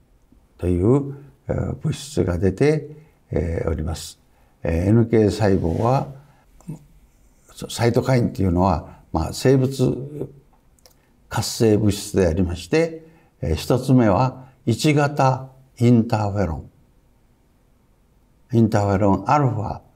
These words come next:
またはインターフェロンベータと呼ばれておりまして、その、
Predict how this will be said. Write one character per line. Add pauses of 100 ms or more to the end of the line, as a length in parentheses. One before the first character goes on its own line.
(240)
ま
た
は (360)
イ
ン
タ
ー
フ
ェ
ロ
ン (180)
ベ
ー
タ
と (200)
呼
ば
れ
て
お
り
ま
し
て、 (840)
そ
の、